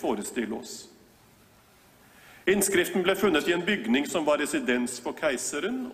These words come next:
og garnison for hans hær. Blant Cæsars soldater vil det ha funnes en som satte sin lit til Jesu kors,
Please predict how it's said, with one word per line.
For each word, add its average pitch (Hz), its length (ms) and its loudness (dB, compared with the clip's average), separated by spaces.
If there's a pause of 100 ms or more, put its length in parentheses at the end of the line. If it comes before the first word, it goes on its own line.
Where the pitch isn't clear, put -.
og 147 180 0
garnison 170 640 0
for 180 160 0
hans 160 300 -4 (180)
hær. 104 240 -2 (1400)
Blant 139 400 4
Cæsars 139 540 0 (100)
soldater 131 640 0
vil 165 80 0
det 139 80 0
ha - 80 0
funnes 220 380 -4 (100)
en 127 460 2 (500)
som 160 240 -2
satte - 240 0
sin 170 240 0
lit 190 400 -2
til 160 220 0
Jesu 120 260 0
kors, - 240 -8